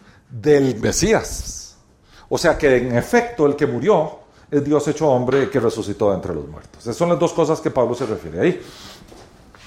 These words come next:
Por tanto, si ese, si, si vos te salvás por creer en la divinidad del Hijo,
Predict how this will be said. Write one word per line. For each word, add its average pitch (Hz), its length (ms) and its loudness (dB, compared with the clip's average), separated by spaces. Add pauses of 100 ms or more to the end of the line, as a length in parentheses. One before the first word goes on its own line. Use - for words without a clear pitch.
(420)
Por 113 180 0
tanto, 170 400 0 (720)
si 165 340 2
ese, 208 640 4
si, 156 340 2
si - 300 -2
vos 202 520 2 (100)
te 156 140 0
salvás 139 580 2
por 113 340 -2
creer 113 600 2 (1120)
en 135 260 2
la 190 160 6
divinidad 147 580 2
del 101 180 0
Hijo, - 260 -8